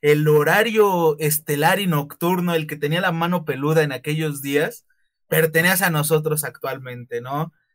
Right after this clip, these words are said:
Esta parte de las once de la noche hasta las doce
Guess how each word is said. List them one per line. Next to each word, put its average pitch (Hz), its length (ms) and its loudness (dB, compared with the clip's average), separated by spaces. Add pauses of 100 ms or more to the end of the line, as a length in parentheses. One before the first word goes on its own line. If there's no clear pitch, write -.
(120)
Esta 143 360 -2
parte 143 340 -2
de 131 100 -2
las 123 220 -4
once 156 280 2
de 139 140 -2
la 123 140 -6
noche 180 600 -6
hasta 127 480 -8
las 123 240 -8
doce 190 440 0